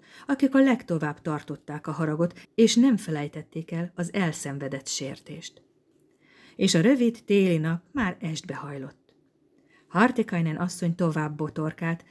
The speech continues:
s dühös volt Miettinen asszony szűk látókörűsége és saját lobbanékonysága miatt.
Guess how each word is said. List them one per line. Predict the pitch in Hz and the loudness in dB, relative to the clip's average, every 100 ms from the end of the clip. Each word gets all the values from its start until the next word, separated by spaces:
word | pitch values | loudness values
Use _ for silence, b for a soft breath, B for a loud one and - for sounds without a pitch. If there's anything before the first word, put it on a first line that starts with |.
| b | b
s | - 220 | -10 4
dühös | 285 226 156 - | 4 6 0 0
volt | 165 165 | -2 0
Miettinen | 180 160 147 - 151 151 | 0 0 -2 -6 -4 -4
asszony | - - - 165 | -6 -6 -2 -2
szűk | - 185 165 | 0 0 0
látókörűsége | 156 143 - 156 - 151 147 151 156 151 180 185 B | -2 -4 -4 -6 -2 -2 -2 -2 -2 0 0 -2 B
és | - 165 | -6 0
saját | - 233 180 170 | 2 4 4 2
lobbanékonysága | 175 160 147 143 139 143 147 147 151 143 143 | 2 2 2 -6 -8 -8 -10 -8 -8 -10 -10
miatt. | 143 143 135 _ | -12 -12 -16 _